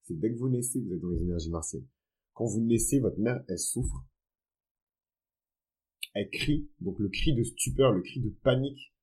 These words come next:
quand, quand une mère donne naissance à son enfant, c'est Pluton. Mais la douleur, le sang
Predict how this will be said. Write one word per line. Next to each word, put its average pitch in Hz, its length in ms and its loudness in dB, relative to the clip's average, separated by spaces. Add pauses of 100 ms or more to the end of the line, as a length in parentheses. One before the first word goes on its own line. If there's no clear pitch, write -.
(160)
quand, 101 240 -4
quand 98 240 -6
une 104 160 0
mère 123 260 2
donne 117 260 2
naissance 131 480 2
à 98 120 -4
son 98 180 -4
enfant, 101 400 -6 (100)
c'est - 140 -4
Pluton. 104 420 -6 (1000)
Mais 107 140 2
la 104 100 6
douleur, 120 580 6
le 95 160 2
sang - 480 0